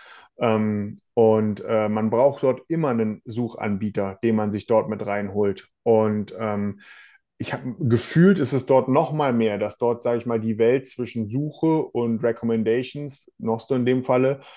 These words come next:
noch mal ein Stück weiter separiert ist. Wenn man das dort auch implementiert bekommt, dann ist das, äh, genauso auch bei BigCommerce. Ähm, dann ist das mit Sicherheit auch ein, ähm, ein absoluter Mehrwert, der mit, damit geschaffen wird. Ich glaub, in der Magento-Welt sieht das auch nicht anders aus, ne?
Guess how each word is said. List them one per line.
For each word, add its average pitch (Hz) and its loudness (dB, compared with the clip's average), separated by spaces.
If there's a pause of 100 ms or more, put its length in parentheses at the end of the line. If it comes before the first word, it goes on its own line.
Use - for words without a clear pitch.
(180)
noch 113 0
mal 123 2
ein 117 0
Stück 117 -2
weiter 135 4
separiert 104 -4
ist. - -14
Wenn 104 -4
man 113 4
das 135 2
dort 135 2
auch 156 4
implementiert 117 -4
bekommt, 123 -6
dann 123 0
ist 127 -4
das, 120 -4
äh, 110 0 (140)
genauso 117 0
auch 120 -6
bei 117 0
BigCommerce. 110 -2 (500)
Ähm, 104 0
dann 113 0
ist 123 -8
das 117 -2
mit 110 -2
Sicherheit 127 0
auch 113 2
ein, 110 -4
ähm, 107 -4
ein 113 -2
absoluter - -2
Mehrwert, 123 4
der 101 2
mit, 104 -4
damit 104 -2
geschaffen - -8
wird. 98 -6
Ich - -20
glaub, 120 -2
in 120 -2
der 113 2
Magento-Welt 113 2
sieht 123 -4
das 110 0
auch 120 0
nicht 139 -4
anders 98 -10
aus, 98 -8
ne? 123 -2